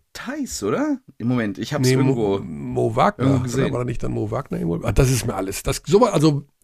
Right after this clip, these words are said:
Speaker 2: ohne Witz.
Speaker 1: Ja, ich
Speaker 2: Trades
Speaker 1: dachte, ich dachte, ich könnte es aus dem Kopf doch aus-, aufzählen, aber ich kann's doch nicht mehr. Warte, lass es mich kurz nachgucken,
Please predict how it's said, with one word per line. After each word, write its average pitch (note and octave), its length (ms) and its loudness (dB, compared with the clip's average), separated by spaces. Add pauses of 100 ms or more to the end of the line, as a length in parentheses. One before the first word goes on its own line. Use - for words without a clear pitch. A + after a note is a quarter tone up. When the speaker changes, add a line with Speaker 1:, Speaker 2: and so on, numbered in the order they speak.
(180)
Speaker 2:
ohne F#3+ 300 6
Witz. - 320 0 (500)
Speaker 1:
Ja, B2 160 6
ich F#3 120 8
Speaker 2:
Trades - 20 8
Speaker 1:
dachte, G#3 240 6
ich D#3 300 2 (260)
dachte, D#3 380 -2
ich C3 100 -2
könnte D3 160 0
es - 60 -2
aus B2 120 0
dem B2 80 -10
Kopf E3+ 200 -2
doch A2+ 140 0
aus-, C#3 320 -4
aufzählen, E2+ 460 -4
aber E2+ 200 -6
ich D#2+ 100 -10
kann's A#2+ 220 -6
doch C#3+ 140 -4
nicht F2+ 140 -4
mehr. E2+ 140 -4
Warte, C3+ 220 0
lass D3+ 160 2
es D3 60 -6
mich D3+ 140 0
kurz F3 200 0
nachgucken, F3 480 2